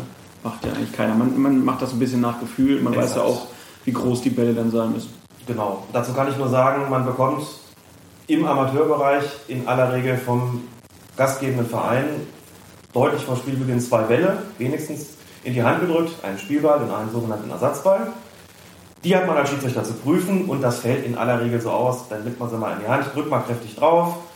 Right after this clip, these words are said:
Speaker 2: lässt sie einmal zu Boden titschen und guckt mal, sind die Flugeigenschaften bzw. Sprungeigenschaften denn so wie gewünscht? Oder ist es vielleicht so, dass man sagt, hier bitte noch ein bisschen Luft reinlassen oder Luft rauslassen, wie auch immer. Äh, in letzter Konsequenz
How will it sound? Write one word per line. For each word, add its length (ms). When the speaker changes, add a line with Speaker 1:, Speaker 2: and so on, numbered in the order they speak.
Speaker 2:
lässt 180
sie 80
einmal 240
zu 80
Boden 340
titschen 320
und 140
guckt 180
mal, 340
sind 160
die 60
Flugeigenschaften 840
bzw. 340
Sprungeigenschaften 760
denn 200
so 180
wie 80
gewünscht? 560
Oder 560
ist 80
es 100
vielleicht 200
so, 80
dass 120
man 120
sagt, 180
hier 100
bitte 200
noch 160
ein 60
bisschen 200
Luft 240
reinlassen 540
oder 240
Luft 240
rauslassen, 640
wie 60
auch 140
immer. 280
Äh, 240
in 80
letzter 260
Konsequenz 760